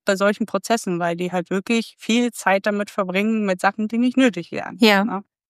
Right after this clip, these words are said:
Speaker 2: Sind es, ähm, eher kleine Unternehmen oder sind es eher große Unternehmen,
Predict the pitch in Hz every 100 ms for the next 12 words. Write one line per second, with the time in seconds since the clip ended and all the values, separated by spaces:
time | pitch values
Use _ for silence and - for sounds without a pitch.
0 | _ - - - - 330 294 247 - 208
1 | 208 196 196 196 - 208 196 208 247 262
2 | 247 254 302 349 - 226 214 208 202 -
3 | 196 185 196 170 160 170 165 160